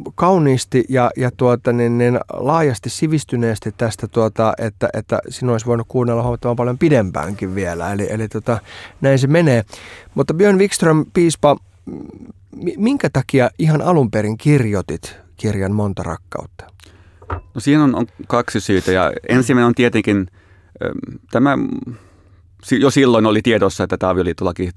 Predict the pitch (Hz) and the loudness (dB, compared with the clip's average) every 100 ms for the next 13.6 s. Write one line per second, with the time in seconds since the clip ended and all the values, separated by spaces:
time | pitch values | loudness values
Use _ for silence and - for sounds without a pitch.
0 | - 95 95 90 90 98 98 95 95 - | -4 -4 -2 -4 -4 -2 0 0 -2 -4
1 | 90 90 92 92 92 92 92 87 87 101 | -6 -4 -2 0 0 -2 -4 -6 -6 -2
2 | 95 87 92 - 101 85 - - - - | 0 0 -6 -6 -8 -8 -10 -10 -12 -20
3 | _ - _ - 101 92 95 90 92 101 | _ -20 _ -2 0 0 -2 -4 -6 -2
4 | 98 92 110 90 - - - - - 143 | -2 -2 -2 -4 -8 -20 -20 -10 2 4
5 | 151 143 139 127 113 101 110 107 - 95 | 6 6 4 4 2 2 0 0 0 -2
6 | 90 90 92 85 - 85 78 85 82 85 | 0 0 2 0 -2 -4 -2 -4 -2 -4
7 | 87 82 85 85 - - 87 - - - | -4 -6 -6 -10 -10 -10 -8 -8 -10 -14
8 | 90 90 85 87 90 80 73 80 64 62 | -10 -8 -8 -8 -8 -8 -6 -8 -6 -8
9 | - - - - - - - 104 98 80 | -14 -20 -20 -20 -20 -20 -4 0 2 2
10 | 101 - - - - _ - _ - - | 0 -2 -12 -20 -20 _ -20 _ -20 -20
11 | - 85 82 - - - 135 131 - 135 | -20 -20 -20 -20 -6 0 0 0 -2 0
12 | 120 113 110 131 147 143 143 151 156 151 | 2 0 0 -2 0 0 2 0 2 4
13 | 107 101 101 98 92 87 | 2 2 0 2 0 -2